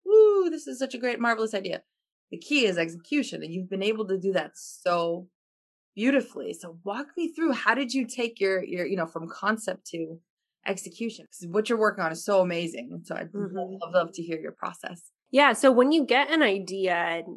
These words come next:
Speaker 2: just having the idea doesn't guarantee success. There are plenty of good ideas. I mean, how many times have you been in a grocery store or watching Shark Tank or see a new company come out and you said,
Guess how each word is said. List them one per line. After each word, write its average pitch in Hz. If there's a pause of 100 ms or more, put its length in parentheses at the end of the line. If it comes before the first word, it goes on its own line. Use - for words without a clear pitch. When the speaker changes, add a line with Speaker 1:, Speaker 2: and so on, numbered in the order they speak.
Speaker 2:
just 277
having 240
the 202
idea 180
doesn't 180 (360)
guarantee 196
success. - (280)
There 208
are 196
plenty 233
of 185
good 202
ideas. 180
I 190
mean, 196
how 208
many 214
times 202
have 196
you 196
been 180
in 190 (160)
a 170
grocery 208
store 185
or 185
watching 190
Shark 196
Tank 175
or 196
see 208
a 202
new 196
company 202
come 196
out 170
and 180
you 190
said, 175